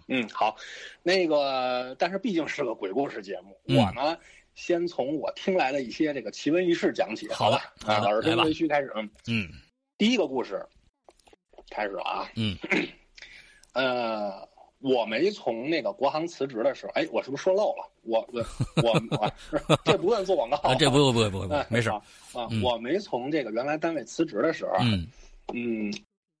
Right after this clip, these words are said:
Speaker 1: 我跟一个也是特别爱聊这个鬼故事的一个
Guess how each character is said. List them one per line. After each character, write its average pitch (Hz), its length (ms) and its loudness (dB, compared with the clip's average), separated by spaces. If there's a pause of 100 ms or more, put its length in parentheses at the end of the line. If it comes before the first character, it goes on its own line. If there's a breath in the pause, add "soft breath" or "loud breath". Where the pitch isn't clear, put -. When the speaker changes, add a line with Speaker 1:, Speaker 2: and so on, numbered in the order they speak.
(180)
Speaker 1:
我 - 260 2
跟 180 300 2
一 285 160 2
个 123 260 2
也 - 160 -2
是 - 140 0
特 - 300 0
别 113 140 0
爱 143 240 2
聊 104 360 0
这 147 180 -2
个 98 140 -12 (400)
鬼 104 180 -8
故 165 220 2
事 113 160 -6
的 98 220 -4
一 107 120 -6
个 123 240 0